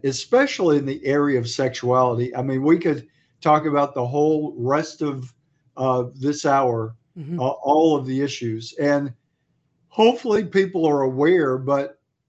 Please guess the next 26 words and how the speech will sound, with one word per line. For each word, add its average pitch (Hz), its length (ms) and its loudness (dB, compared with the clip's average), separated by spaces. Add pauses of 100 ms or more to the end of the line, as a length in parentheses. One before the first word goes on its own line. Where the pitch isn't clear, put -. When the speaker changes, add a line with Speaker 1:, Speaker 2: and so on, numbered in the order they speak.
(140)
Speaker 1:
we 175 160 2
just 202 380 0
have 190 220 0
to 190 100 -2
turn 156 380 -4
to 143 120 -8
the 123 100 -4
Word 135 360 2
of 175 160 0
God, 120 460 -2 (400)
to 117 80 -8
the 117 120 -4
catechism, 147 920 -2 (380)
to 123 100 -6
the 120 80 0
magisterial 156 880 2
teachings 147 600 -8
of 147 120 -4
the 151 100 -2
church. - 680 -8 (400)
Beautiful 240 600 6
teachings, 127 580 -4
really. 123 400 -4 (120)
Speaker 2:
Yeah. 151 80 -20 (200)
Speaker 1:
Yes, 294 480 0
they're, 147 440 2